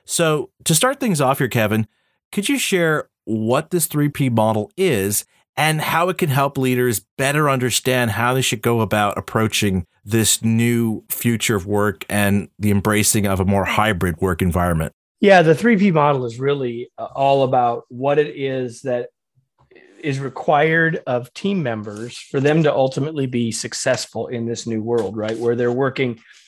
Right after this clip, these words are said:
Speaker 2: let's just call it at a distance, some or all of the time, right? So the three Ps are productivity, proactivity,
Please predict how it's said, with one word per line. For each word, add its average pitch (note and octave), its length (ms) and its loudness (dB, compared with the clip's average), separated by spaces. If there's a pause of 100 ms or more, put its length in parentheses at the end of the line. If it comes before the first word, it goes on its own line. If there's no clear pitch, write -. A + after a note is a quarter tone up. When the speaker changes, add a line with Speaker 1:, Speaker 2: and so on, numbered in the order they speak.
(180)
Speaker 2:
let's F3+ 240 0
just F#3 180 -6
call D3 280 2
it B2+ 100 -10 (180)
at C3+ 160 0
a B2 60 -4
distance, A#2+ 720 -8
some C#3 320 0
or C3 100 2
all A#2+ 180 2
of A2+ 120 -6
the A#2+ 80 -8
time, A2 420 -12
right? A#2 240 -10 (380)
So E3+ 160 2
the D#3+ 100 4
three G#3 280 -4
Ps D3 360 -4
are C3 300 -4 (340)
productivity, D3+ 840 -2 (300)
proactivity, D#3+ 920 -2